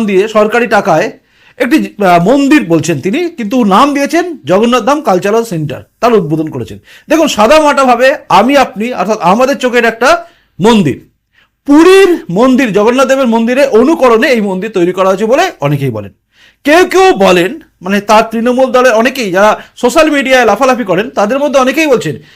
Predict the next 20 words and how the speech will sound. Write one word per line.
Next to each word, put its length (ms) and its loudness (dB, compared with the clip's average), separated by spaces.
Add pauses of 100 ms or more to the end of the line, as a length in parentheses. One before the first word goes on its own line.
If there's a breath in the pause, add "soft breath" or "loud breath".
(160 soft breath)
একদিন 400 0
মমতা 320 2
বন্দ্যোপাধ্যায়কে 560 0
আটকে 220 -4
দিয়েছিলেন, 300 -2 (580 soft breath)
আজ 260 2 (120)
দেখুন 180 -2 (120)
পুরীর 300 0
মন্দির 280 -2
ওখানে 160 -4
করতে 220 -8
হয়নি, 160 -4
এখানে 260 0
করে 160 -4
নিয়েছে। 280 -10
যাই 160 2
হোক, 100 2 (380 soft breath)
এরা 260 2
অনেকে 260 -2
দেখছি, 180 -4